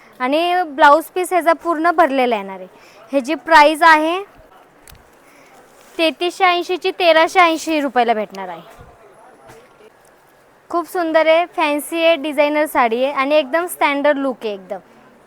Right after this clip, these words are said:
याच्यामध्ये तुम्हाला तीन ते चार कलर भेटेल.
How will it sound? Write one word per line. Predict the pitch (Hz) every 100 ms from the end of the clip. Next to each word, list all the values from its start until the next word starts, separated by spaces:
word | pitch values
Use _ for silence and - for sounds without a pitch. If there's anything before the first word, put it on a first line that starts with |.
| -
याच्यामध्ये | 262 320 330 320 330
तुम्हाला | 330 311 320 330 339 _ -
तीन | 349 330 311
ते | 349
चार | 339 339 311
कलर | 311 330 330
भेटेल. | 302 320 247 311